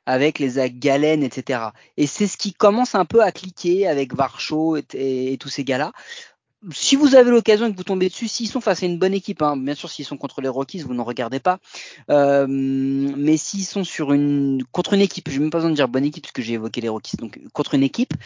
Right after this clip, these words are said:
euh, vous regardez. Euh, et l'autre truc qu'il va falloir bien essayer de, de, de, de ne pas regarder, surtout, c'est de voir Chris Bryant dans l'alignement des Rockies, hein, parce qu'il est toujours sur la L et qu'il est pas prêt de revenir.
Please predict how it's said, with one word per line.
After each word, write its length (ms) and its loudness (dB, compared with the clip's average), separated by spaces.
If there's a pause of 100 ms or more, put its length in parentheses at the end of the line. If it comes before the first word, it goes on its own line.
(260)
euh, 100 4
vous 120 0
regardez. 520 2 (300)
Euh, 500 2
et 180 2
l'autre 300 4
truc 180 -4
qu'il 160 -4
va 80 4
falloir 320 2
bien 340 -2
essayer 360 0
de, 240 2
de, 360 2
de, 380 0
de 160 -2
ne 100 -2
pas 160 4
regarder, 560 -2
surtout, 380 -10 (280)
c'est 260 0
de 100 4
voir 260 -2
Chris 300 -14
Bryant 320 -2 (140)
dans 100 0
l'alignement 400 0
des 80 -2
Rockies, 380 -6 (160)
hein, 200 -10
parce 160 -14
qu'il 240 -8
est 60 -6
toujours 200 -8
sur 120 -4
la 100 0
L 260 -4
et 60 -2
qu'il 200 -12
est 40 -10
pas 140 -4
prêt 160 -10
de 40 -4
revenir. 300 -8